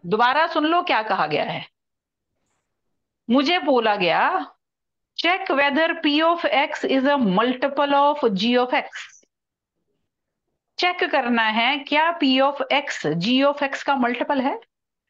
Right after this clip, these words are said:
In other words, I say, क्या g of x p of x का factor है? अगर g of x, which is x minus two, इसका factor हो,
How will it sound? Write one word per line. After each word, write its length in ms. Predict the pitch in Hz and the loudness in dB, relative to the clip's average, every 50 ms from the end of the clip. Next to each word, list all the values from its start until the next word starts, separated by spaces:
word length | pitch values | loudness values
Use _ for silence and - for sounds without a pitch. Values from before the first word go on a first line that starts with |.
| _ _ _ - | _ _ _ -2
In 100 | 294 311 | 0 2
other 280 | 330 339 339 349 339 330 | 2 2 2 0 2 2
words, 200 | 339 349 - - - | 2 2 2 2 0
I 320 | - 247 262 269 285 277 - | 0 2 2 0 -2 0 -2
say, 220 | 302 320 339 339 330 - | 0 0 0 0 -2 -2
क्या 280 | - 285 294 320 370 | 0 2 2 2 2
g 320 | 381 277 247 269 285 285 302 | 2 2 2 2 2 4 4
of 260 | 311 320 311 311 339 339 349 | 2 2 0 0 0 0 0
x 160 | 339 - - - - | 0 -4 -8 -2 0
p 160 | 277 269 285 | 2 4 4
of 260 | 302 320 320 320 302 | 2 2 0 -2 -4
x 120 | 302 - - | -4 -6 -2
का 180 | - 330 320 | 0 0 0
factor 500 | 320 - 285 302 294 - _ - 349 330 | 0 0 -4 -4 -4 -4 _ -2 -2 0
है? 180 | 302 320 320 320 _ _ _ _ _ _ _ _ _ _ _ _ _ _ _ _ _ _ _ _ _ _ _ _ _ _ _ _ _ _ _ _ _ _ _ _ - - - _ _ | 0 -2 -2 -4 _ _ _ _ _ _ _ _ _ _ _ _ _ _ _ _ _ _ _ _ _ _ _ _ _ _ _ _ _ _ _ _ _ _ _ _ -20 -20 -20 _ _
अगर 320 | - 277 285 330 403 403 359 | 0 0 2 2 0 0 2
g 260 | 285 269 294 285 294 | 2 2 2 4 4
of 140 | 302 311 302 | 2 2 2
x, 220 | 320 320 285 285 - | 0 -2 0 -2 -4
which 340 | - - 214 240 262 262 | -4 -2 -2 -2 0 0
is 120 | 349 349 359 | -2 0 0
x 260 | 339 339 - - 277 | -2 -2 -2 -2 0
minus 540 | 277 277 262 269 262 262 285 269 - - - | 0 2 4 4 4 4 2 2 0 -4 -4
two, 340 | 330 302 269 196 - - - | 0 2 2 2 0 0 -2
इसका 440 | 294 285 - - - - 370 392 381 | -2 -2 -4 -8 -2 0 0 0 0
factor 580 | 381 - - 254 247 247 - - 294 285 285 | 0 0 -2 -2 -2 -2 -6 -2 0 0 0
हो, 640 | 277 - - 247 277 285 254 190 - 147 147 147 | 0 -2 0 2 4 4 4 4 2 -2 -4 -8